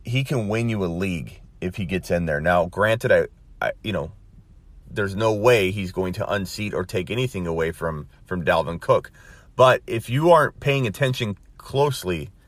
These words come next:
to the game and you see somebody running well and looks like Dalvin Cook, sometimes you <laughs> might be mistaken and say, "Oh, that's Alexander Mattison."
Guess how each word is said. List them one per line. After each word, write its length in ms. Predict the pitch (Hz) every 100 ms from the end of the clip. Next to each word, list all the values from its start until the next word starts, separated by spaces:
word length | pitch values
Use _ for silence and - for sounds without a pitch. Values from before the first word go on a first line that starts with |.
| _ -
to 100 | 110
the 100 | 98
game 400 | 85 107 92 90
and 100 | 92
you 120 | 104
see 180 | - 107
somebody 340 | - 101 98
running 320 | 92 104 101
well 380 | 90 113 104 87 - - - - - - - -
and 320 | 98 101 92 -
looks 320 | 113 120 -
like 180 | 110 98
Dalvin 360 | 107 104 92 90
Cook, 260 | 127 104
sometimes 760 | - 131 143 139 131 117 107 -
you 280 | 98 113 123
<laughs> 20 | -
might 400 | 131 120 147 98
be 80 |
mistaken 720 | 123 113 - 151 165 120 87 - - - -
and 220 | 107 104
say, 240 | - 110
"Oh, 260 | 95 185 123
that's 260 | 120 143 110
Alexander 560 | - 110 104 101 107
Mattison." 540 | 107 170 175 - -